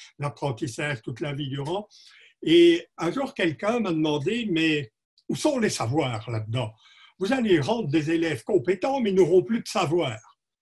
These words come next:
Attendez, dans cette figure, qui présente les fameuses compétences du vingt et unième siècle, les savoirs, ils sont dans l'anneau blanc, là. Ils sont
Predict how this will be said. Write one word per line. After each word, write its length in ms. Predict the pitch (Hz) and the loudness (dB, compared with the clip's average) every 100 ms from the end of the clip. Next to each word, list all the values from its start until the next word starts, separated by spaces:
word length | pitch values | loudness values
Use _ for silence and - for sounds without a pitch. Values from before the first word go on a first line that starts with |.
| _ _ _ | _ _ _
Attendez, 640 | 147 - 123 113 110 107 _ _ | -6 -4 -4 -4 -8 -14 _ _
dans 180 | 135 147 | -4 -4
cette 260 | 165 269 - | -2 -4 -4
figure, 600 | 208 147 151 208 170 - _ _ _ _ | -4 0 2 2 -2 -6 _ _ _ _
qui 100 | - | -2
présente 600 | 156 135 175 160 214 196 | -2 2 2 2 0 -2
les 100 | 147 | -4
fameuses 580 | 113 202 185 190 247 214 | -4 -2 -2 -2 -6 -8
compétences 760 | - 160 - 151 - 190 175 117 | -4 -4 -4 -8 -4 -2 -2 -4
du 140 | 131 | -6
vingt 320 | 143 170 147 | -4 -4 -2
et 60 | 160 | -2
unième 380 | 147 139 127 117 | -2 -4 -6 -8
siècle, 520 | - 160 196 - - _ _ - - - - - | -6 -4 -6 -8 -20 _ _ -20 -20 -20 -16 -2
les 140 | 143 | -2
savoirs, 500 | - - 277 294 262 | 0 0 2 0 2
ils 120 | 226 | 0
sont 180 | - 220 | 2 0
dans 180 | 185 185 | 2 2
l'anneau 380 | 185 175 185 160 | 2 2 2 2
blanc, 460 | 139 170 156 127 | 4 4 4 2
là. 200 | 107 98 - _ _ - - - - | -4 -6 -14 _ _ -20 -20 -12 -4
Ils 180 | 190 208 | -4 -4
sont 460 | - 240 247 254 | -4 -2 -4 -8